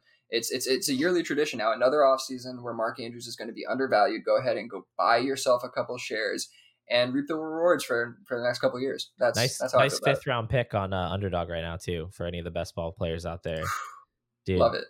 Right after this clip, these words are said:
Speaker 2: him and McBride, I can get, you can get both of them in, like, early round five.
Speaker 1: Oh,
Speaker 2: Perfect.
Speaker 1: you can, you can pair McBride with, with Kyler Murray pretty easily on
Speaker 2: Yes.
Speaker 1: Underdog, and it's a, it's, it's a fun time, I gotta tell you.
Speaker 2: It's a beautiful thing. There are some,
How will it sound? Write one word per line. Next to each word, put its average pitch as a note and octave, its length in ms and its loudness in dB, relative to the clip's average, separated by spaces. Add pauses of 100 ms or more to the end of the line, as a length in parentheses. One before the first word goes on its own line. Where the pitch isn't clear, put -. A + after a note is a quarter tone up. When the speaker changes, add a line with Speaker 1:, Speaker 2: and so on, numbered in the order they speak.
(220)
Speaker 2:
him C3+ 200 2
and C#3 80 -4
McBride, A#2 460 2
I F#2 80 2
can G#2 120 -6
get, A2 120 2
you G#2 140 -4
can A#2+ 40 -8
get A#2 140 2
both A2+ 220 2
of G#2+ 60 -4
them G2 180 0
in, F#2 100 -4
like, F#2 220 -4
early G2 220 0
round F#2 220 -4
five. G2+ 480 -2 (680)
Speaker 1:
Oh, A#2 60 4 (100)
Speaker 2:
Perfect. F2 160 -2
Speaker 1:
you C#3 160 4
can, G2 300 4 (160)
you C#3+ 140 2
can F#3+ 140 4
pair D#3+ 200 8
McBride C3 420 8
with, A#2+ 300 -2
with B2 260 0
Kyler A#2 340 6
Murray C3+ 540 -2
pretty C3 200 4
easily C#3 520 0
on C3+ 240 0
Speaker 2:
Yes. G2 180 4
Speaker 1:
Underdog, C#3+ 260 6 (100)
and A2+ 180 -2
it's - 180 -4
a, A#2 320 4
it's, C3 160 0
it's C3 180 -2
a B2+ 40 -2
fun A#2+ 220 0
time, - 240 -2
I A2 100 0
gotta B2 260 0
tell G#2 160 2
you. G2 140 -4
Speaker 2:
It's - 140 -6
a - 20 -6
beautiful A2 380 2
thing. G2 160 4
There C3+ 160 6
are - 20 4
some, C#3+ 180 0